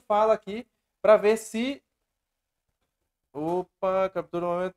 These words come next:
pra ver se tá com o áudio bom, tá? Eu vou colocar o link.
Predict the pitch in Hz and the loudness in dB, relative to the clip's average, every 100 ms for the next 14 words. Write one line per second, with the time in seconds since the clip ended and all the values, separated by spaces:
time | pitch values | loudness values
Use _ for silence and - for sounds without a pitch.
0 | - 170 180 196 _ 214 214 214 202 185 | 2 2 2 -6 _ -2 -2 -2 0 2
1 | 190 233 214 147 117 151 233 - _ _ | 2 2 2 2 2 0 0 -6 _ _
2 | _ _ _ _ _ _ _ _ _ _ | _ _ _ _ _ _ _ _ _ _
3 | _ _ _ _ _ _ - 165 254 262 | _ _ _ _ _ _ -10 -4 2 2
4 | 262 240 220 208 170 - | 4 2 2 -6 -10 -12